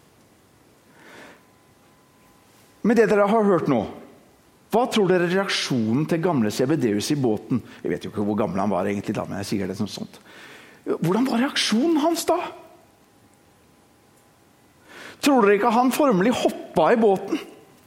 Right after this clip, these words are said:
Du skal ikke hoppe i en båt, men det er noen annen sak. «Mine sønner, kom, følg meg.» Disipler, er det mulig?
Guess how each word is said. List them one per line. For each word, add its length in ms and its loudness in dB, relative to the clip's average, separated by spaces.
Du 80 -20
skal 160 -4
ikke 140 -2
hoppe 240 -4
i 20 0
en 80 -2
båt, 240 -2
men 80 0
det 80 0
er 80 0
noen 140 0
annen 100 -4
sak. 220 -8
«Mine 640 2
sønner, 400 0
kom, 320 0
følg 240 -2
meg.» 240 0
Disipler, 640 0
er 160 4
det 80 2
mulig? 320 6